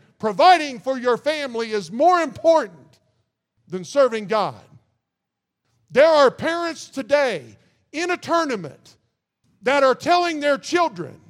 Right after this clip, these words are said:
"Life is so important that you need to be out there hitting that little piece of leather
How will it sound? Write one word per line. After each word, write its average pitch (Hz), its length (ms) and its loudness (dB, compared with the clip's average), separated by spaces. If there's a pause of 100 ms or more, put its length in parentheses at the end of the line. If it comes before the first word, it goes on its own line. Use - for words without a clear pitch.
(680)
"Life 277 400 -2 (720)
is 202 240 -4
so 320 320 2
important 196 800 -2 (580)
that 147 100 -16
you 220 160 -10
need 302 180 -6
to 254 60 -12
be 277 200 -4
out 285 220 0
there 277 180 -2
hitting 294 320 -6
that 277 240 -4
little 294 180 0
piece 294 360 -8
of 277 80 -2
leather 208 540 -4